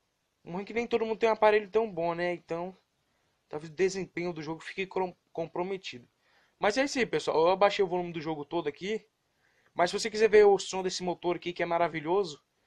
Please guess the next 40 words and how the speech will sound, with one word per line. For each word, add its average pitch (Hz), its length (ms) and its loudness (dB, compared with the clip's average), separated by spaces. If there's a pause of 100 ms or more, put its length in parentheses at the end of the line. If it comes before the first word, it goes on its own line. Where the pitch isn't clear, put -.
(540)
é... 165 800 6
tem 180 160 -2
na 196 140 2
descrição, 180 720 -6
na 180 100 -10
descrição 185 440 -6
lá 151 200 2
no 175 80 -6
canal. 160 540 0 (340)
O - 80 -6
último 220 260 2
vídeo 180 360 -8
antes 202 320 -2
desse 196 480 6
tem 185 300 -6
uma 185 120 -2
gameplay 170 380 -6
de 151 120 -14
vinte 185 240 -14
e 214 60 -12
um - 20 -10
minutos 175 340 -10
de 160 100 -10
Euro, 160 200 -8
de 135 420 -16 (440)
Grand 143 260 -6
Truck, 175 420 -4
né? 160 200 -2
É 247 40 -4
que 254 80 -8
eu 247 40 -4
confundo 233 340 0
com - 80 2
o 233 40 8
Euro 233 160 6
Truck, 135 260 -10
né? 139 60 -6
Mas 170 200 -4
tudo - 180 -12
bem. 117 200 -10